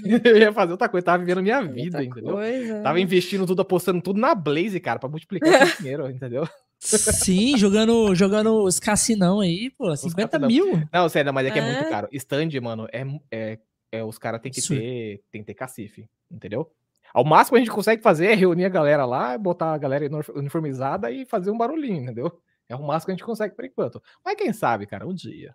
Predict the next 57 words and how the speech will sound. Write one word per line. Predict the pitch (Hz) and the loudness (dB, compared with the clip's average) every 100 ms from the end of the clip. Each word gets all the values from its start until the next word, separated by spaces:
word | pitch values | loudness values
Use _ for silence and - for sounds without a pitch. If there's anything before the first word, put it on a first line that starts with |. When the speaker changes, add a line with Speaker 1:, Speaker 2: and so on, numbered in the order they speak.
| _ | _
Speaker 2:
Quem | 330 | -14
Speaker 1:
Um | |
dia, | 320 | -14
Speaker 2:
sabe, | - 262 214 202 202 202 | -6 -4 -2 -4 -8 -10
um | |
Speaker 1:
quem | 226 | -8
Speaker 2:
dia. | 233 233 233 | -8 -4 -4
Speaker 1:
sabe, | 226 - | -4 0
Speaker 2:
A | 254 | 0
Speaker 1:
quem | 254 | 0
Speaker 2:
esperança | 269 - 262 247 247 | -2 -4 -4 -4 -6
Speaker 1:
sabe, | 214 | -4
né? | |
Speaker 2:
é | 269 | -4
a | |
última | 262 - 285 | -6 -8 -10
que | 285 277 | -8 -8
morre, | 226 226 226 208 | -4 -4 -6 -6
não | |
é | 202 | 2
Speaker 1:
Claro, | 175 123 226 | 4 4 2
Speaker 2:
mesmo? | 170 120 | -2 -4
Speaker 1:
né? | 151 | -4
Não, | 196 | 0
eu | 175 | 0
não, | 175 | 2
eu | 196 | 4
não | 262 247 | 4 4
vou, | 208 | 6
eu | 185 | 6
não | 180 | 4
Speaker 2:
Tem | - | 2
Speaker 1:
vou | |
Speaker 2:
que | 294 | 0
Speaker 1:
pensar | 226 214 | 0 0
Speaker 2:
ter. | 285 | 0
Speaker 1:
pequeno, | 330 151 120 | 0 -2 -2
entendeu? | 104 104 180 139 - | -6 -8 -8 -10 -16
Tipo, | _ - 98 | _ -16 -14
a | |
gente | 98 107 | -14 -12
tem, | - 127 202 | -8 -4 -2
Speaker 3:
É. | 131 98 101 _ _ _ _ | -4 -6 -12 _ _ _ _
Speaker 1:
obviamente, | - 95 104 - | -12 -8 -8 -6
o | |
pensamento | 123 123 104 107 131 156 117 104 92 | -6 -4 -4 -4 -2 0 0 -4 -8
lá | 82 113 120 | -4 -2 -2
na | - | -4
frente | - 113 160 - 277 - | -4 -6 -6 -10 -14 -14
e | - - 254 | -16 -14 -14
ficar, | 247 220 - 139 | -14 -10 -8 -8
tipo, | - 151 | -8 -10
grande | 113 120 165 | -6 -6 -6
estourado. | - 254 294 147 | -4 -2 0 -2
E | 107 | -2
conseguir | - 120 104 107 | -8 -8 -6 -6
um, | 220 262 151 107 | -4 -4 -6 -8